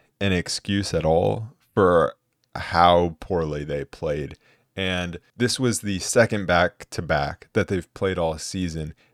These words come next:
and it felt like an exact copy of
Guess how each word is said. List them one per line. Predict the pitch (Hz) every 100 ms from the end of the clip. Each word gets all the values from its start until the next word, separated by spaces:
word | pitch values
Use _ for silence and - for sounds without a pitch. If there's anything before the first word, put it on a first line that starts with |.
| _ _ -
and | 110
it |
felt | - 123 127
like | 110 117
an |
exact | 107 80 85 87 87 87 -
copy | - - 87 87 - 76 73 _ _ _ _
of | 98 92 90 80